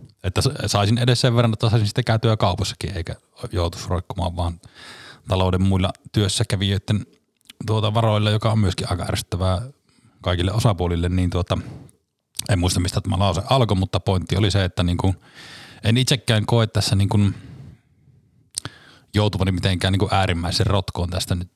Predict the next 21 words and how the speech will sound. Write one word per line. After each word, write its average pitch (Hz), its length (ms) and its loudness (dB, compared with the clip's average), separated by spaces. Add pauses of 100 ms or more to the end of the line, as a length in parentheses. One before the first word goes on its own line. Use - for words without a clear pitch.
syystä, - 420 -6
että 95 260 -6 (520)
sairausrahat 90 760 -4
evättiin 92 460 -2
minulta, 90 240 -2
mutta 92 300 -2
mietin 98 260 2
vaan 104 160 2
sitä, 113 140 0
että 110 160 -2
tässä 101 240 -2
tilanteessahan 107 760 2
voisi 104 300 4
olla 87 200 -2
joku, 87 380 0 (540)
joko 113 220 4
yksineläjä 101 540 2
tai 95 240 2
sitten 95 360 2
toisen, 87 480 0 (280)
ö, 117 220 -4